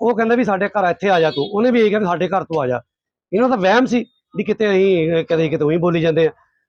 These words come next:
ਅਸੀਂ ਫਿਰ ਸਾਡੀਆਂ ਫੌਜਾਂ ਤਿਆਰ ਬਰ ਤਿਆਰ ਹੋ ਕੇ ਅਸੀਂ ਇੱਥੇ ਆ ਗਏ। ਤੇ ਜਦੋਂ ਇੱਥੇ ਆਏ, ਅਸੀਂ ਘਰ ਨਹੀਂ ਵੜੇ, ਕਿਉਂਕਿ ਸਾਨੂੰ ਪਤਾ ਸਾਡਾ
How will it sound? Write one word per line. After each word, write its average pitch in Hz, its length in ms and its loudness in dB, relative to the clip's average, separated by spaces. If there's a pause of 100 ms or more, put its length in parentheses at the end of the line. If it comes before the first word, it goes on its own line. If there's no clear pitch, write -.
(140)
ਅਸੀਂ 185 160 -4
ਫਿਰ 202 80 -4
ਸਾਡੀਆਂ 185 300 -2
ਫੌਜਾਂ 160 280 -4
ਤਿਆਰ 160 200 -2
ਬਰ 170 120 -4
ਤਿਆਰ 160 240 -4
ਹੋ 180 60 -4
ਕੇ 156 100 -6
ਅਸੀਂ 156 140 -4
ਇੱਥੇ 160 200 -4
ਆ 127 160 -2
ਗਏ। 175 160 -6
ਤੇ 202 120 -10
ਜਦੋਂ 180 140 -4
ਇੱਥੇ 180 200 -8
ਆਏ, 185 240 0 (440)
ਅਸੀਂ 190 120 -4
ਘਰ 196 200 -2
ਨਹੀਂ 196 120 0
ਵੜੇ, 202 200 -2
ਕਿਉਂਕਿ 190 260 -14
ਸਾਨੂੰ 196 200 -8
ਪਤਾ 196 140 -6
ਸਾਡਾ 190 400 -2